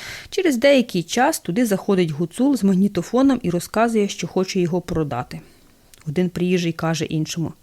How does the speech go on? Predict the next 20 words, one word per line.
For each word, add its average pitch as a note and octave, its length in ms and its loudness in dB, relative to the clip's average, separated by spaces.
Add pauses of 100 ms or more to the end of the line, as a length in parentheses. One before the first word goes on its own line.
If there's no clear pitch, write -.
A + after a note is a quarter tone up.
(500)
«Ти F3 120 -2
диви, E3+ 360 0 (440)
а D#3 80 -4
магнітофончик E3+ 880 -2
у A#3+ 40 2
нього B3 440 4
дуже A#3+ 300 0
навіть C4 360 2
непоганий. A#3 840 2 (680)
Зараз F3 460 0
ми F#3 100 2
його F3 260 0
розведемо. D#3 680 -4 (380)
Він G3+ 140 6
нам G3 140 4
його F#3 240 2
за F3 120 0
безцінь F3 520 0
і F#3 80 0
віддасть». D#3 640 -6